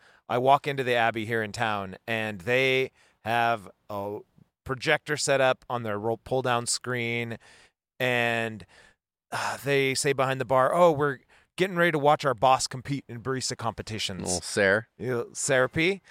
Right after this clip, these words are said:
Speaker 1: And, um, and that was my first introduction to, oh, there's a,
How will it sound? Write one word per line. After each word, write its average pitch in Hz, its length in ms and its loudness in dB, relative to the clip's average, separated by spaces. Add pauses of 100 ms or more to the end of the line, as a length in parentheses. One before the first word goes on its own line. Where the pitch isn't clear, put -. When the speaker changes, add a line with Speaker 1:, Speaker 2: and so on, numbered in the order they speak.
(360)
Speaker 1:
And, 147 560 2 (160)
um, 135 560 4 (1600)
and 156 240 0 (220)
that 160 220 4
was 143 180 -4
my 151 180 4
first 156 300 -2
introduction 143 540 0
to, 127 300 -4 (600)
oh, 156 240 4
there's 123 260 0
a, 113 160 -4